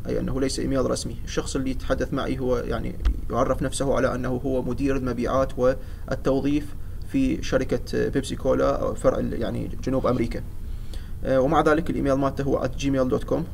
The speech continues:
وبالتالي هذه ق-، كانت واحدة من الأمور اللي المهمة، يعني، اللي يجب أخذها بعين الاعتبار.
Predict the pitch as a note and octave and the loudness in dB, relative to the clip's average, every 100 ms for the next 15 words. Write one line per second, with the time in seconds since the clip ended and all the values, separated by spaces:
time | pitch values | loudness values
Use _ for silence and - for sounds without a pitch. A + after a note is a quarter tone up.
0 | - B2+ - B2+ B2+ B2+ A#2+ - - - | -4 -2 0 0 2 0 -2 -4 -6 -2
1 | C3 B2 - C#3 B2 B2 - A2+ C#3 C3 | -2 0 -2 -2 -2 -4 -4 -2 0 2
2 | B2 B2 A2+ B2 C#3 C3+ A2+ A2+ A#2+ A#2 | 2 0 -2 -2 0 0 0 0 0 0
3 | A#2+ - B2 - - C3 C3 A#2 B2 A#2+ | -2 0 0 0 0 0 0 0 0 0
4 | A#2+ C3+ | 2 0